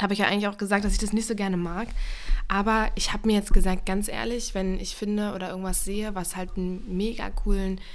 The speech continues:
Impact hat, was halt irgendwie, oder was ich halt irgendwie so gut finde, dass ich das gerne mit euch teilen würde, dann ist mir das egal und dann mache ich das einfach. Und dann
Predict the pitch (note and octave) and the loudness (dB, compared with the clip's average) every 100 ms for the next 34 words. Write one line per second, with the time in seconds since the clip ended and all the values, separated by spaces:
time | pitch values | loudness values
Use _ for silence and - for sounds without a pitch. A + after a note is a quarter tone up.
0 | - - - A#3 C#4+ - F3+ - - - | -16 -14 -2 0 0 -2 -6 -6 -10 -6
1 | F#3 A#3+ - - - A3 A#3 A3 A3+ G#3+ | 0 0 0 -6 -2 0 4 2 2 0
2 | G#3 A3 G#3+ G3+ G#3 - - G#3+ G#3 G#3 | 0 -2 0 0 0 0 -2 -4 -4 -2
3 | G#3 F#3+ G3 A3 G#3+ A#3+ - A3 G#3 G#3 | -2 0 0 0 0 -2 -2 -2 0 0
4 | G3+ G3 G3+ G3+ G3 - F#3+ F#3 F#3+ F#3+ | 0 -2 -2 -4 -4 -2 0 0 -2 -6
5 | - G3 G3 F3+ E3 E3+ F#3 G#3 G3+ G3 | -2 0 2 2 0 -2 -2 -2 -4 4
6 | F#3 F#3+ G3+ G#3 - - F#3 - E3 D#3+ | 6 6 2 -4 -8 -6 -4 -2 -4 -4
7 | E3 E3 F3 F3 E3 D#3+ F3 F3 E3+ - | -6 -4 -4 -4 -6 -2 0 0 -2 -8
8 | G3+ F#3 F3+ F3+ F#3+ | -6 -6 -6 -4 -4